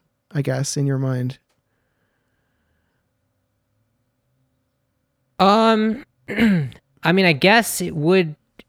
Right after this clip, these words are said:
Speaker 2: ultimately be, it, you're, you're right, it would be the, the exchange of information, right? But,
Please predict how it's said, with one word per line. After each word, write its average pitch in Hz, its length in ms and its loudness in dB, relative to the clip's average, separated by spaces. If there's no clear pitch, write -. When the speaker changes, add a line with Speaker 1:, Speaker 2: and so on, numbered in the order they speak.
Speaker 2:
ultimately 170 540 0
be, 147 560 0
it, 147 200 -4
you're, 147 140 -4
you're 143 140 -4
right, 156 360 2
it 123 80 -2
would 147 220 0
be 143 160 0
the, 127 560 0
the 143 100 -2
exchange 139 460 -4
of 127 100 -4
information, 123 800 -4
right? 131 400 -2
But, 147 460 2